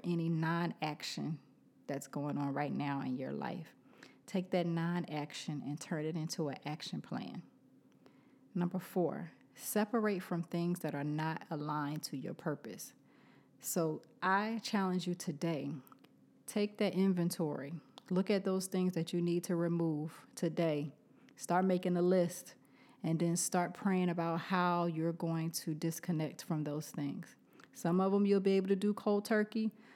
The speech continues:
Some of them you're gonna need some help along the way. So do not allow fear to creep in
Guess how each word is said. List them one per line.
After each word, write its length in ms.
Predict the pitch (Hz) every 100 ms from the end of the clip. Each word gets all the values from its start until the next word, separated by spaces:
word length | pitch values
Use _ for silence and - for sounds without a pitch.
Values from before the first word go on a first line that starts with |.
| - -
Some 320 | - 165 170
of 160 | 170
them 120 | 170 165
you're 140 | 165
gonna 240 | 165 156
need 320 | 151 165 170 175
some 240 | - 143
help 460 | 143 180 196 - 208
along 420 | 190 156 151 156 160
the 80 |
way. 360 | 156 123 92 139 - - -
So 400 | - 156 147 143 - -
do 120 | 170
not 260 | 175 180 185
allow 300 | 180 175 170
fear 340 | - 175 175
to 80 | 165
creep 380 | - 180 170 165
in 320 | 160 151